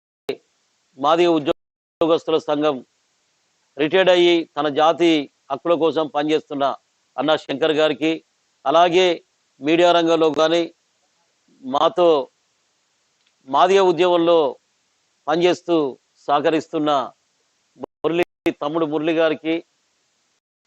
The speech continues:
ఇంకా అందరికీ మర్చిపోతే మన పృథ్వీరావు పిఎస్ జిల్లా అధ్యక్షుడిగా మనుగూరు ప్రాంతం నుంచి నిరంతరం కొత్తగూడెంకి వచ్చి ఈ కార్యక్రమాన్ని మీదేసుకొని నడుపుతున్న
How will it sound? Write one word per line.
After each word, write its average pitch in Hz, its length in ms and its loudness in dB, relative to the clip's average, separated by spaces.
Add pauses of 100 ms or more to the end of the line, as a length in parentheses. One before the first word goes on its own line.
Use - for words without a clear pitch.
(140)
ఇంకా 151 200 -2
అందరికీ 165 420 0 (400)
మర్చిపోతే 165 560 -4 (240)
మన 147 100 0 (960)
పృథ్వీరావు 180 520 4
పిఎస్ 165 300 -2 (1200)
జిల్లా 156 280 4
అధ్యక్షుడిగా 160 520 0 (360)
మనుగూరు 160 360 0
ప్రాంతం 156 340 -2
నుంచి 151 220 -8 (120)
నిరంతరం 147 440 -2 (680)
కొత్తగూడెంకి 156 400 -2
వచ్చి 156 240 -4 (100)
ఈ 151 120 -4
కార్యక్రమాన్ని 147 560 -2
మీదేసుకొని 147 460 -4
నడుపుతున్న 135 360 -8